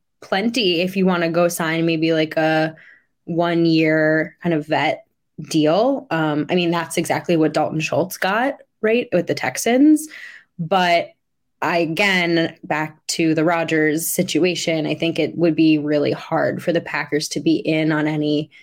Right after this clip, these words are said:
names that you or I or our listeners are, like, keen on, um, just given that they have no idea what they're gonna have. They have no idea what they're gonna be taking on, right? I think a lot of the holdup with Rodgers is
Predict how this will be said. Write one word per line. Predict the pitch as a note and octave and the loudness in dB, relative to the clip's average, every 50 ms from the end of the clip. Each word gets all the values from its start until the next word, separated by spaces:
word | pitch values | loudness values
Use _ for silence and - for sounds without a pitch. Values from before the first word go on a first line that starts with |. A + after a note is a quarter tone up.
| _ _ _ _ _ - | _ _ _ _ _ 0
names | G#3 A3+ A3+ A3 G#3 G3+ G#3 F#3+ F#3+ | 2 4 4 4 4 2 2 2 0
that | F#3+ E3+ - | 0 -2 0
you | E3+ E3+ F3+ F3 | 2 2 4 4
or | E3+ D#3+ D#3 | 4 4 2
I | D3+ D3+ D3+ D3 D3+ | 2 0 0 0 2
or | D3+ D3 D3 | 2 2 2
our | C#3+ D3 D3 | 2 2 2
listeners | C#3+ D3 D#3 D#3 - - D#3 D3+ D3 D3+ D3+ C#3 D#3 D#3 - - - _ | 0 0 -2 -2 -2 -2 0 0 2 2 2 2 0 -2 -6 -8 -6 _
are, | - D#3+ D3+ D3+ D3+ D3+ | -2 0 0 0 0 -2
like, | - - - | -4 -6 -8
keen | - - - D#3+ D#3 D#3 | -8 -2 0 2 4 4
on, | E3 F3 G3 G#3 A3 A3+ A#3 A#3+ B3 A#3 - - _ - - _ _ _ _ - | 4 2 2 2 2 2 2 2 0 -2 -6 -12 _ -20 -20 _ _ _ _ -4
um, | D#3 D3 C#3+ C#3 C#3+ C#3 | -2 -2 0 0 -2 -2
just | C3+ E3 E3 - - | -2 -2 -4 -2 -2
given | - D#3+ D3+ D3+ | 0 0 0 0
that | D3 D3 D3 | -2 -2 -2
they | - D3+ | -4 -4
have | D3+ - D#3+ D#3 D3+ C#3+ C#3+ - - | -4 -2 -2 -2 -2 -4 -6 -4 -2
no | D#3 D#3 D#3 D3+ D#3 | 0 2 2 2 2
idea | D#3 D3+ D3+ - D#3+ D3+ D3+ D3+ D3 D#3 | 2 0 0 0 0 0 2 2 2 2
what | D#3 E3 D#3 D#3 | 2 2 0 0
they're | D#3 D#3 | 0 -2
gonna | D#3 D3 D3+ | 0 -2 -4
have. | D#3 - - - D#3 D#3 F3 G#3+ A#3+ A#3 A3+ - _ _ _ _ _ _ | -6 -6 -6 -6 -4 -2 -2 -2 -2 -4 -6 -10 _ _ _ _ _ _
They | E3+ D#3+ | -2 -2
have | D#3 D#3 E3 | 0 0 0
no | E3 | 0
idea | D#3+ D#3+ D3+ D#3+ D3+ | 0 2 2 2 2
what | D3+ D#3+ D3+ - - _ _ _ _ _ _ - | 2 2 0 0 -4 _ _ _ _ _ _ -4
they're | - F3 D#3 | -2 0 0
gonna | E3 E3+ D#3 | 0 2 2
be | D3+ D#3 | 2 2
taking | D#3 - - E3 D3+ D#3 D3+ C#3+ C#3 | 0 0 0 0 0 2 0 0 0
on, | C#3+ D3 D3 E3 F#3+ G#3+ A#3 | 0 0 0 0 0 2 2
right? | B3 A3 F#3 E3 | 2 2 2 0
I | E3 E3 | 0 0
think | - - F3+ F3 E3+ - | -2 -2 -2 0 0 2
a | D#3+ | 2
lot | D3+ D#3 D3+ D3+ D3 | 2 2 2 0 0
of | D3+ D#3 | -2 -2
the | D3+ D3+ | -2 -2
holdup | D3 D#3 D#3+ D#3 D3+ D3+ - - | 0 0 0 0 0 -2 -4 -6
with | E3+ - | -6 -4
Rodgers | E3+ D#3+ D3 C#3+ - D3+ D#3 D#3 - | -2 -2 -2 0 0 -2 0 2 2
is | D#3 D3 D3 - | 2 2 0 -2